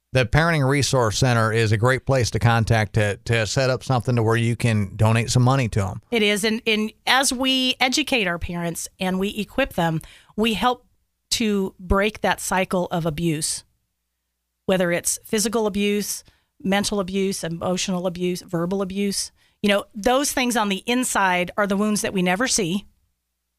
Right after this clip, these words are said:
Speaker 2: And those are the ones that kids struggle with their whole life.
Speaker 1: Yeah.
Speaker 2: And, you know, to the point of where they may seek comfort in other places and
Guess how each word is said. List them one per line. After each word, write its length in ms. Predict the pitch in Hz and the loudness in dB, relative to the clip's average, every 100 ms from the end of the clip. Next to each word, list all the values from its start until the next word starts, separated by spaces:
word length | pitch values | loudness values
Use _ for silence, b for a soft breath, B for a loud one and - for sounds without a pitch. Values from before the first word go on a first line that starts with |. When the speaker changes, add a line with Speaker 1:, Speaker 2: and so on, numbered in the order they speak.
| _ _ _ _ | _ _ _ _
Speaker 2:
And 460 | 214 202 196 190 202 - | 0 2 0 -2 -4 -4
those 240 | 214 220 | -2 0
are 40 | |
the 60 | 262 | 0
ones 380 | 220 196 202 - | 0 0 0 -2
that 440 | 208 185 - - | 0 0 -2 -8
kids 280 | - 247 190 | -6 -4 -2
struggle 640 | - - - 208 214 226 | -4 -2 -2 0 0 0
with 340 | 180 165 143 - _ | 0 -2 -6 -14 _
their 160 | 180 175 | -6 -6
whole 300 | - 196 196 | -4 -4 -2
life. 500 | 180 170 170 - - _ | -2 -4 -6 -8 -16 _
Speaker 1:
Yeah. 240 | 110 110 101 - - - - | 4 6 4 0 -20 -18 -4
Speaker 2:
And, 400 | 202 196 190 190 - | 0 2 0 -2 -8
you 300 | 220 196 208 | -8 -6 -2
know, 160 | 208 196 | 0 0
to 140 | - | 0
the 120 | 220 | 0
point 340 | 202 240 220 220 | 2 2 2 0
of 120 | 175 | 0
where 300 | 214 196 196 | 0 2 0
they 240 | 185 196 | 0 0
may 200 | 208 214 | 2 0
seek 280 | 202 - 240 | 0 -2 -2
comfort 520 | - 240 277 240 202 - | 0 0 0 0 -2 -2
in 160 | 208 214 | -4 -2
other 240 | 208 185 | -2 0
places 720 | - 220 302 320 202 170 190 - B B B - | 0 0 0 -2 -2 -2 -2 -8 B B B -4
and 220 | 214 202 | -2 -2